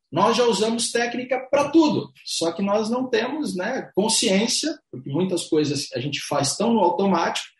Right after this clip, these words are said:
que nem lembra que está usando de técnica. Muitas técnicas nós usamos até de forma, é,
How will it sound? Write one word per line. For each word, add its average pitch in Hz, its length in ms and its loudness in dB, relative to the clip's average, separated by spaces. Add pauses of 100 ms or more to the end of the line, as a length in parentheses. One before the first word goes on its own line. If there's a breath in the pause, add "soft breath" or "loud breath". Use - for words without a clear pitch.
(220 loud breath)
que 185 100 2
nem 233 220 6
lembra 247 500 4
que - 100 -2
está 214 220 0
usando 190 380 4
de - 160 -2
técnica. 202 580 -2 (200 soft breath)
Muitas 220 460 -2
técnicas 196 640 -4
nós 156 220 -4
usamos 156 440 -4
até 170 300 -2
de 196 80 -6
forma, 233 540 0
é, 143 640 0